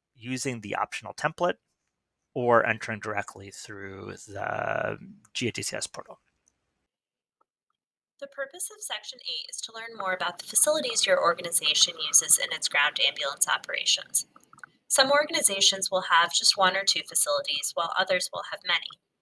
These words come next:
Speaker 2: The G A D C S requires information to be listed separately for each facility, and you will have the option to input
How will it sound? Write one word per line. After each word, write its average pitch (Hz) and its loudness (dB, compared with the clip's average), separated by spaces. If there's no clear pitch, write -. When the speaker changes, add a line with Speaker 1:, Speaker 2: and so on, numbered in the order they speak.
Speaker 2:
The 208 -12
G 220 2
A 240 -4
D 302 -2
C 254 0
S - 2
requires 180 4
information - -6
to - -8
be 160 -6
listed 165 -2
separately 202 -2
for - -10
each - -2
facility, 139 -2
and 196 -12
you 208 -6
will 262 -2
have 190 8
the 190 -4
option 170 2
to - 0
input 254 -4